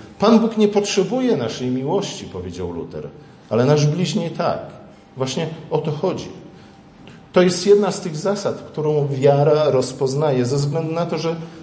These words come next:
wiara kieruje się ku Bogu, który jest miłością. A ponieważ Bóg nie potrzebuje naszej miłości, dlatego wiara może wyrazić tę boską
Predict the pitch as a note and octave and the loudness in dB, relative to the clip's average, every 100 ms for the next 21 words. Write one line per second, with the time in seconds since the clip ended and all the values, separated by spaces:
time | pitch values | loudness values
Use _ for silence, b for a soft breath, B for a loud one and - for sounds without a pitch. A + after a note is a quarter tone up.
0 | - C3 E3 A#3 G#3+ E2 - - - - | -10 2 6 6 6 2 -6 -14 -20 -20
1 | - - - D3+ D#3+ - D#3 D#3 - B2+ | -20 -10 -4 -4 -4 -4 -4 -4 -6 -2
2 | D#3+ E3+ E3 - - D3 C#3 C3+ C3 C3 | 0 0 -2 -4 -4 -2 0 4 4 4
3 | - - C3 C3 C#3+ C#3 - D#2+ C#2+ - | -2 -4 -2 2 2 2 -6 -10 -12 -14
4 | - - - - - - D3+ D#3 E3+ E3 | -20 -20 -20 -20 -20 -4 0 0 0 0
5 | D#3+ D3+ - D#3 D3+ C#3+ - C#3+ F3+ D3+ | 0 -4 -4 -6 -4 -4 -4 -4 -2 0
6 | B2 - B2+ B2+ B2+ B2+ - C3 C#3 C#3 | -2 0 0 2 2 2 -2 -2 0 4
7 | C#3+ C3 D#3 F#3 D3 F#2 F2+ B B D#3 | 4 4 2 2 2 0 -6 B B 0
8 | D#3 D#3 D3 D3 C#3+ E3+ G3+ C3+ G#2 - | 2 4 4 6 6 8 6 4 -4 -10
9 | - - - D#3 D3+ C#3+ F3 - F#3+ | -16 -20 -10 -6 -4 -2 -2 -4 -6